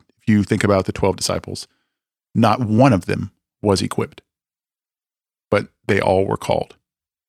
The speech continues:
And in the calling, God gave them everything that they needed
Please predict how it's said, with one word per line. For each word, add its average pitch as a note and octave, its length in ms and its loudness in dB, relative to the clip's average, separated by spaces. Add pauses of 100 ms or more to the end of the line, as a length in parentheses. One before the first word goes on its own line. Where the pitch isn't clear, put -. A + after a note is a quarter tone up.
(140)
And G#2+ 140 0
in B2 260 2
the A2+ 60 2
calling, G2+ 420 0
God F#2 240 -2
gave F#2+ 200 2
them F#2+ 140 -2 (100)
everything A2+ 340 2
that G#2 100 0
they G2+ 120 0
needed G2 420 0